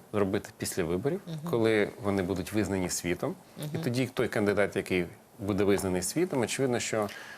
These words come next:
Speaker 1: муситиме шукати точки дотику навіть з тим сусідом, який зараз окуповує нашу територію.
Speaker 2: Ну, а цей сусід, Володимир Путін, сьогодні віддав наказ повернути Україні військову техніку, захвачену в Криму. Що це може означати?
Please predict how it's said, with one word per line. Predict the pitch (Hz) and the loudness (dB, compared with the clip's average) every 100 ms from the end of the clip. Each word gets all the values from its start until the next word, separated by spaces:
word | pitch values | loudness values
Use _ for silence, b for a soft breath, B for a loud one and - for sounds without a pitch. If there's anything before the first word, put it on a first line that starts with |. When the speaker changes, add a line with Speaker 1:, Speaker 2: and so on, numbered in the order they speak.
| B | B
Speaker 1:
муситиме | - 123 135 147 135 131 123 | 0 2 2 0 2 2 2
шукати | - 117 110 107 107 | 2 4 4 4 -2
точки | 113 104 - | 0 -2 -2
дотику | 101 107 104 90 | 0 -2 -4 0
навіть | 92 87 82 - - - | 0 0 -4 -10 -14 -12
з | - | -10
тим | - 98 | -4 -4
сусідом, | 95 - 110 92 | -2 -2 -2 0
який | 87 - | -2 0
зараз | 85 87 80 | 2 2 0
окуповує | 82 85 92 85 | -4 -2 0 0
нашу | 82 - | -2 -4
територію. | - 170 190 214 | -2 0 2 4
Speaker 2:
Ну, | 202 | 2
а | |
цей | 214 208 | 2 0
сусід, | 214 202 285 294 | 0 0 -2 -2
Володимир | 202 180 175 180 180 | 0 2 2 2 0
Путін, | 202 254 214 185 | -2 -4 0 2
сьогодні | 180 185 214 185 175 | 2 0 0 0 0
віддав | 165 175 180 | 2 0 2
наказ | 180 170 - 220 220 | 0 2 4 4 2
повернути | - 190 196 202 185 156 160 | 0 2 4 6 4 4 0
Україні | 151 175 185 185 | 2 4 6 6
військову | 160 160 - 156 156 | 4 2 0 0 0
техніку, | 202 208 185 170 147 147 | 0 0 0 0 0 2
захвачену | 147 175 180 - 160 | 2 2 0 0 0
в | 160 | 0
Криму. | 160 151 110 - B B B B | 0 0 -2 -4 B B B B
Що | - 339 | 2 2
це | 339 | 4
може | 254 226 214 | 2 2 2
означати? | 196 185 156 127 104 | 4 4 2 2 0